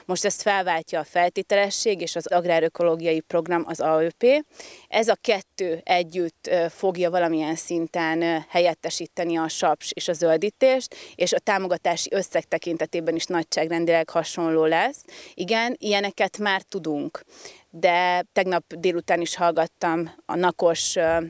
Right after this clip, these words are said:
tájékoztatókat, és ott is többszörösen hangsúlyozzák, hogy minden egyelőre még informális, és tényleg a jogszabályokból fogunk tudni konkrétan majd tervezni a jövőt tekintve.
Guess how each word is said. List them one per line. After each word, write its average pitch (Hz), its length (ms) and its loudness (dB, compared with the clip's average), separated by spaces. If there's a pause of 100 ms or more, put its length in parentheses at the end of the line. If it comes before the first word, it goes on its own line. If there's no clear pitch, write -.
(160)
tájékoztatókat, 208 1000 -2 (140)
és - 140 0
ott 233 220 2
is 185 140 -4
többszörösen 170 580 -4
hangsúlyozzák, 185 840 0
hogy - 440 0
minden 190 580 2 (220)
egyelőre 196 960 0
még 180 460 -2 (240)
informális, 160 1000 -2 (300)
és - 340 -2
tényleg 185 460 0
a 170 40 4
jogszabályokból 156 920 0
fogunk 156 400 -4
tudni 160 260 -4
konkrétan 156 680 -2
majd 156 400 -2 (120)
tervezni 160 520 -2
a 160 80 -4
jövőt 160 300 -2
tekintve. 156 720 -8